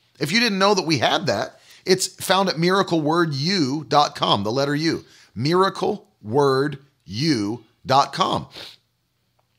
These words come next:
And we're putting up courses and courses and courses to teach you the basic Bible doctrines. We already have courses on the Holy Spirit, divine healing, prayer, faith. We're putting up more. Why?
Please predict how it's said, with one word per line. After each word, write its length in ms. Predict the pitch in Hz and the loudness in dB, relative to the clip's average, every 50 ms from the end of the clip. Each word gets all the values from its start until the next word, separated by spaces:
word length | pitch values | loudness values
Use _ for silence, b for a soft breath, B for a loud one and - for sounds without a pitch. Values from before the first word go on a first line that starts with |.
| _ _ - | _ _ -6
And 140 | - 160 175 | -4 0 0
we're 80 | 180 175 | 0 2
putting 260 | - - 202 190 190 | 2 0 2 2 2
up 160 | 185 175 - | 2 0 0
courses 720 | - - 202 220 220 220 - 139 110 87 - - - b b b b b b b b | -2 -2 0 0 2 2 0 -2 -2 -4 -6 -6 -8 b b b b b b b b
and 200 | - 156 170 160 | -2 0 0 -2
courses 400 | - - 202 214 196 - 160 147 | 0 2 2 2 2 2 0 -2
and 80 | 170 165 | -4 -2
courses 420 | - 202 240 233 226 147 131 117 | 0 0 2 2 0 0 -2 -4
to 140 | - 113 - | -6 -6 -6
teach 360 | - - 220 220 - - - | -4 -4 -4 -2 0 0 0
you 80 | 151 151 | 0 0
the 160 | 123 139 147 | -2 -4 -6
basic 680 | 123 98 - - 170 208 226 214 - - 208 202 - 127 | -6 -4 -2 0 0 2 2 2 2 2 2 -2 0 0
Bible 340 | 156 156 165 165 156 160 156 | 2 2 4 2 2 0 0
doctrines. 600 | 131 139 135 123 - - - 92 67 60 - - b b b b b b b b | 2 2 2 2 0 -4 -12 -12 -10 -10 -12 -12 b b b b b b b b
We 120 | 110 151 | -2 0
already 180 | 156 160 160 165 | 0 2 2 2
have 180 | 147 165 165 - | 0 0 -2 -2
courses 400 | - - 214 - - - 117 135 | -2 0 0 2 0 0 0 0
on 100 | 131 131 | 0 -2
the 60 | 120 | -2
Holy 300 | - 147 156 165 165 160 | 0 0 0 0 2 2
Spirit, 500 | - - - - 170 175 156 107 - - | 2 2 2 0 -2 -2 -2 -4 -6 -6
divine 400 | 120 110 101 127 135 139 151 143 | -8 -4 -2 0 0 0 -2 -4
healing, 480 | 110 113 156 160 160 147 117 104 95 | -6 -6 -4 -4 -4 -4 -4 -6 -10
prayer, 560 | 87 - - - 139 143 147 147 139 120 92 76 | -12 -14 -8 -4 -2 -2 0 0 -2 -2 -4 -6
faith. 640 | - - - 151 151 147 139 113 - - - - b b b b b b b | -10 -10 -6 -2 -2 -2 -2 -2 -6 -10 -14 -18 b b b b b b b
We're 80 | 113 | -12
putting 300 | 113 - 147 165 170 170 | -4 -2 0 0 2 0
up 140 | 180 165 - | 0 0 0
more. 360 | 160 175 190 202 196 - - b b b b b b b b b b - - | -2 -2 -2 -2 -2 -4 -6 b b b b b b b b b b -20 -14
Why? 360 | _ 123 165 185 - 170 104 | _ 0 0 2 2 0 -2